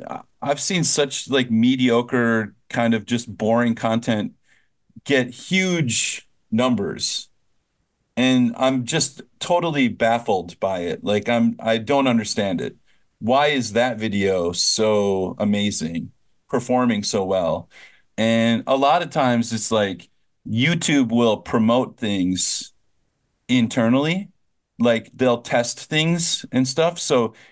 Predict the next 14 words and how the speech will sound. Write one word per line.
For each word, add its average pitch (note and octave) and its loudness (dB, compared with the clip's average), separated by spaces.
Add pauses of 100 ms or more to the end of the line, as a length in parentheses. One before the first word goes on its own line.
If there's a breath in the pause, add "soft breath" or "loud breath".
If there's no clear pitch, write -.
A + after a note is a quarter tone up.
your D3 0
YouTube E3+ -2
might C3 0
grab B2+ 2
your B2+ 0
video C3+ 2
and B2+ 2
show C3 2
it B2 -4
to A#2 2
a A2+ -2
hundred B2+ 0
thousand G2+ 0
people. - -4